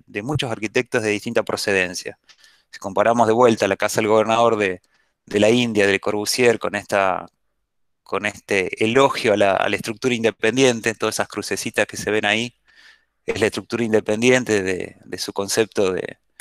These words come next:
del prototipo dominó que ustedes conocen, y cómo aparece el elemento rígido dialogando con el elemento absolutamente blando y orgánico de las envolventes,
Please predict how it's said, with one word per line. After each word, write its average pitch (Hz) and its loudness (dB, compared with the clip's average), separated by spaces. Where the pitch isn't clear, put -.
del 92 -6
prototipo 107 0
dominó 117 2
que - -8
ustedes 107 2
conocen, 127 0
y 104 -8
cómo 117 4
aparece 101 2
el 95 -4
elemento 110 0
rígido 151 0
dialogando 117 4
con 110 -4
el 101 0
elemento 107 0
absolutamente 104 -2
blando 117 4
y 110 -2
orgánico 120 0
de 107 -4
las 98 0
envolventes, 104 -2